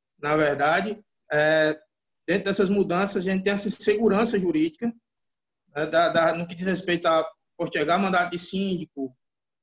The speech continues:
é, realização de assembleia, já, já teve decisão que a juíza falou que o condomínio ele tinha, sim, é, a possibilidade de realizar a assembleia na modalidade virtual, mesmo que a convenção não esteja,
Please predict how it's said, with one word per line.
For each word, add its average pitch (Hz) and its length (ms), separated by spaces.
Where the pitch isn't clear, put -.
é, 143 560
realização 165 520
de 180 80
assembleia, 160 720
já, 156 240
já 160 160
teve 165 180
decisão 170 540
que 156 540
a 151 120
juíza 156 300
falou 175 380
que 170 300
o 190 80
condomínio 185 340
ele 180 140
tinha, 226 300
sim, 202 480
é, 151 400
a - 60
possibilidade 170 600
de 170 80
realizar 170 360
a 180 40
assembleia 170 360
na 170 120
modalidade 156 520
virtual, 156 540
mesmo 220 220
que 220 80
a 214 100
convenção 196 500
não 190 160
esteja, 190 760